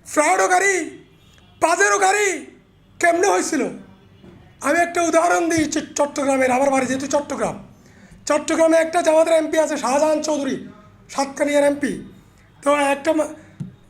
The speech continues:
আমার একটা শিক্ষা প্রতিষ্ঠানে পড়তাম আমি চট্টগ্রামের। তো একদিন ভোরে সেহরির সময় ওই জামাতের এমপি না হওয়ার আগে উনি আসছেন,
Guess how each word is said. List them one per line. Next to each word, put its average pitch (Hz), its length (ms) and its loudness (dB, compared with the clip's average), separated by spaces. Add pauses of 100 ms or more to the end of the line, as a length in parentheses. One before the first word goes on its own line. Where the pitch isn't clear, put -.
(180)
আমার 302 180 0
একটা 302 260 -2
শিক্ষা 302 260 -4
প্রতিষ্ঠানে 330 720 -2 (480)
পড়তাম 302 340 0
আমি 190 280 -6 (300)
চট্টগ্রামের। 226 560 -4 (840)
তো 285 360 0 (240)
একদিন 302 600 0 (880)
ভোরে 294 540 2 (720)
সেহরির 320 380 0
সময় 208 320 -4 (1080)
ওই 285 120 2
জামাতের 294 680 0
এমপি 269 240 0
না 269 140 2
হওয়ার 302 180 4
আগে 247 160 -2
উনি 247 180 0
আসছেন, 214 380 -6